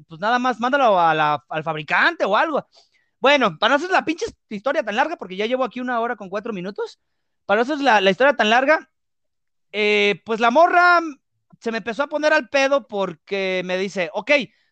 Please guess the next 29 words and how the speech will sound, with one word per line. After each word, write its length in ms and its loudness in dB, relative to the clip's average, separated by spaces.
pues 200 -6
elige, 680 0
mira, 340 -4
tu 100 -10
teléfono 360 -2
ya 120 0
no 100 -2
se 180 -4
hace". 420 -8
Y 120 0
el 80 0
fabricante, 680 0
fue, 180 -6
fue 140 2
el 40 -2
momento 300 -2
en 80 -6
el 120 -8
que 100 -6
Nokia, 420 -4
pues 240 -18
no 140 -8
sé 160 -8
qué 100 -8
pasó, 340 -4
la 140 -2
compró 540 -2
Microsoft, 500 -4
como 300 -10